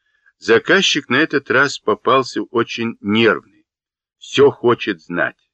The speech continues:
чем занимаюсь, куда езжу. Мне нужно пристроить свой чемоданчик, я не могу расстаться с этим хвостом. Дачный поселок, конечно, имеет свою специальную охрану.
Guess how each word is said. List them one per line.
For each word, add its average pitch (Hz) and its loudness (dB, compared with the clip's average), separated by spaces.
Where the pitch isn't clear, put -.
чем 120 0
занимаюсь, 95 -2
куда 98 -10
езжу. 78 -16
Мне 131 0
нужно 190 2
пристроить 151 -2
свой 139 -2
чемоданчик, 139 -2
я 98 0
не 107 -2
могу 127 -2
расстаться - -6
с - -20
этим - -20
хвостом. - -12
Дачный 202 0
поселок, 185 0
конечно, 147 -2
имеет 131 0
свою 117 0
специальную 117 -2
охрану. 60 -8